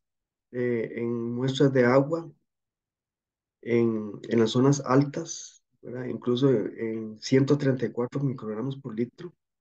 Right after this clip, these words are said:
en ríos y en suelos cercanos a, a plantaciones de, de hortalizas en Cartago y en Alajuela.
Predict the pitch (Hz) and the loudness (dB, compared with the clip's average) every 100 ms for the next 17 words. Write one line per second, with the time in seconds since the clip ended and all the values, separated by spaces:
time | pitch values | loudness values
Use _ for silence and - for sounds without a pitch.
0 | _ _ _ _ _ _ _ _ _ - | _ _ _ _ _ _ _ _ _ 2
1 | 131 127 120 160 175 175 - - 123 123 | 6 6 8 10 10 8 0 -4 0 2
2 | 117 135 139 160 165 - - - - - | 2 6 6 6 0 -4 -12 -16 -8 -4
3 | 110 123 123 147 143 - 113 - 113 117 | -2 0 0 0 0 -4 -8 -6 -6 -6
4 | 113 127 127 131 123 104 - 120 - 113 | -4 0 0 0 -4 -4 -6 -10 -10 -12
5 | 127 135 143 139 135 - 135 143 123 95 | -10 -4 -4 -4 -8 -6 -6 -6 -8 -8
6 | 90 - 104 92 - | -12 -4 0 0 -2